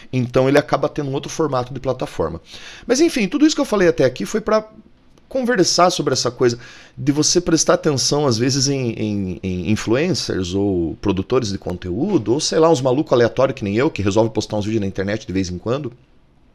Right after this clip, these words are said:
e acaba ficando conhecido por uma porção de pessoas, é... você começa a acompanhar essas pessoas e começa a ver, né, como ali no Twitter tem menos filtro, você começa a perceber que tem alguns que são uns belos cuzão. <laughs>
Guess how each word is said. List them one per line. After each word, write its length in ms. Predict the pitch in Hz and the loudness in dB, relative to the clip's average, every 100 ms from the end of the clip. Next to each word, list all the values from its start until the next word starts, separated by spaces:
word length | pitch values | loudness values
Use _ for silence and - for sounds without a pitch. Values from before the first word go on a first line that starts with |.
| _ _ - - - - - - - - - | _ _ -20 -20 -20 -20 -20 -20 -20 -12 4
e 80 | 143 | 4
acaba 280 | 139 117 | 6 0
ficando 240 | 113 117 113 | 2 -2 -2
conhecido 420 | 110 101 - 123 | -2 -2 -2 -4
por 120 | 107 | -2
uma 80 | 98 | -2
porção 300 | 98 92 101 | -2 -2 -4
de 60 | - | -2
pessoas, 680 | 85 - 160 165 - - - | -4 2 4 4 2 -6 -10
é... 560 | - 104 104 101 98 95 | -8 -2 0 2 2 0
você 180 | 127 - | -2 -2
começa 220 | 180 180 | 0 0
a 40 | 220 | 0
acompanhar 300 | 202 170 139 | 0 2 2
essas 240 | - - | -2 -6
pessoas 400 | - - 165 175 | -6 -4 0 0
e 40 | |
começa 380 | 180 190 185 240 | 0 -4 -2 -2
a 20 | |
ver, 300 | 180 113 160 | -2 2 2
né, 60 | 143 | 2
como 200 | - 220 | -2 0
ali 180 | 143 143 | 2 2
no 80 | 135 | 0
Twitter 280 | 131 120 | -4 -2
tem 120 | 120 117 | 0 0
menos 260 | 107 101 | 0 -2
filtro, 380 | - 180 214 147 | -2 -4 -2 -4
você 180 | 147 170 | -4 -4
começa 280 | 180 170 196 | -4 -4 -4
a 20 | |
perceber 400 | 220 - 156 170 | -2 -2 2 0
que 80 | - | 0
tem 120 | 202 | -2
alguns 240 | 151 175 | -2 -2
que 60 | - | -4
são 100 | 208 | -4
uns 60 | |
belos 280 | 151 175 202 | 4 4 4
cuzão. 380 | - 143 151 143 | -6 0 0 -2
<laughs> 400 | - - - - | -10 -14 -12 -14